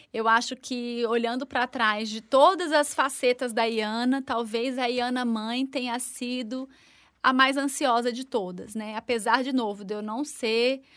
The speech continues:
uma mulher ansiosa, mas eu me, me achei ali um pouco exaltada no começo da maternidade e hoje me considero muito controlada, muito tranquila. Mas isso não quer dizer que eu não queira melhorar e que eu não queira me aprimorar nesse exercício.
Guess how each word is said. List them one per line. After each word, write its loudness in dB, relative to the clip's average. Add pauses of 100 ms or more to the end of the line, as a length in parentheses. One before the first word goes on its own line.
(280)
uma -4
mulher -2
ansiosa, -2
mas -2
eu 2
me, -2
me 0
achei 2
ali -4
um -4
pouco -6 (420)
exaltada 6
no -6
começo -4
da 0
maternidade 0 (180)
e 0
hoje 4
me 2
considero 0
muito 0
controlada, 0
muito -4
tranquila. -2 (360)
Mas 4
isso -4
não -2
quer 0
dizer -2
que -8
eu -4
não -4
queira -2
melhorar -4
e -8
que -8
eu -4
não -6
queira -4
me -4
aprimorar -6
nesse -8
exercício. -10